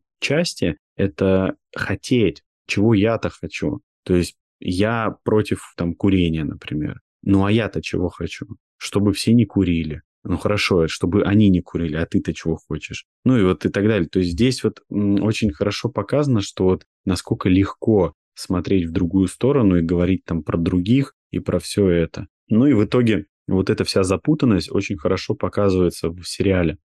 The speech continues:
как, э, там парни вот себя с улицы идентифицируют, и в итоге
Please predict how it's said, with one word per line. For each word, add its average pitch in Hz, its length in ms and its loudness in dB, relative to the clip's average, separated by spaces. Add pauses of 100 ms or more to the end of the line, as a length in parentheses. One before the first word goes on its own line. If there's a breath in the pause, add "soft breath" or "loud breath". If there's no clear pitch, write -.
(160)
как, - 360 -2
э, 87 640 4
там 80 180 -4
парни 101 480 0 (280)
вот - 240 -8
себя 90 320 -2
с - 280 -8
улицы 87 480 0
идентифицируют, 92 1160 0
и 90 400 2 (200)
в 85 180 -2
итоге 90 460 2